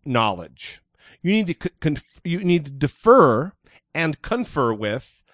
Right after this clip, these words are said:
your generals and your leadership in the Pentagon. And he's clearly not doing that, because if he were, he would understand the threat and know that there are multiple scenarios with which we could be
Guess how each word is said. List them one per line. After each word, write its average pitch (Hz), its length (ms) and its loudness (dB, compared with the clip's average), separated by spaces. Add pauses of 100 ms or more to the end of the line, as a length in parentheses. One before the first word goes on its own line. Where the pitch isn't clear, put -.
(160)
your 147 160 0
generals 139 800 -4 (720)
and 139 120 -2
your 135 120 2
leadership 147 580 2
in 117 80 -10
the 104 80 -6
Pentagon. 95 600 -8 (1300)
And 127 300 -2
he's 143 280 -6 (100)
clearly 208 480 4
not 113 220 -2
doing 127 260 0
that, - 180 -16 (120)
because 120 520 -4
if 143 140 -6
he 123 100 -6
were, 139 500 2 (220)
he 170 120 -10
would 151 200 -2
understand 175 680 -2
the 185 80 -6
threat 110 440 -10 (200)
and 143 180 -4
know 156 160 2
that 147 160 -4
there 143 180 0
are 143 100 0
multiple 165 800 0
scenarios 123 840 -6 (260)
with 123 180 -6
which 127 260 -4
we 123 120 -4
could 113 240 -6
be 113 380 -4